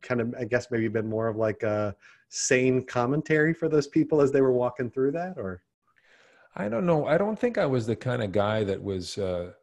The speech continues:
Speaker 2: you know, very stoic and one of the tough guys. You know,
Speaker 1: Okay.
Speaker 2: I've always been sort of a, I, I think I've always been s-, kind of the, the guy that understands,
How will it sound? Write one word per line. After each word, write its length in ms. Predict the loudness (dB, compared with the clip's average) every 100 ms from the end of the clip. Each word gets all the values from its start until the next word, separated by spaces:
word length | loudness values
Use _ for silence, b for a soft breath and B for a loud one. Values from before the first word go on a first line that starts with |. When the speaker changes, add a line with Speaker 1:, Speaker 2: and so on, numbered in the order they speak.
| -12
Speaker 2:
you 80 | -8
know, 240 | -8 -8 -8
very 320 | -4 -4 -4
stoic 840 | -8 -8 -4 0 2 2 -2 -6 -10
and 260 | -12 -14 -20 _
one 180 | -4 -4
of 80 | -4
the 80 | -8 -10
tough 320 | -4 -4 -4
guys. 720 | -6 -4 -4 -6 -8 -10 -14 -12
You 140 | -6
know, 200 | -2 -2
Speaker 1:
Okay. 180 | -2 -4
Speaker 2:
I've 100 | -2
always 300 | -2 -2 -2
been 360 | -2 -2 -2 -8 _ _
sort 340 | -18 -6 -2 -2
of 140 | 0
a, 240 | -2 -2 -6 _ _ _ _ _ _ _ -12
I, 100 | -12 -6
I 80 | -6
think 200 | -4 -2
I've 120 | 0
always 240 | 2 2 0
been 160 | -2
s-, 380 | -4 -8 -14 -16 -16
kind 280 | -8 -4 -2
of 160 | -2 -4
the, 140 | -8 _ _ _ _
the 80 | -4
guy 300 | 0 2 4
that 140 | 4 4
understands, 880 | 2 -4 -6 -10 -8 -6 -8 -8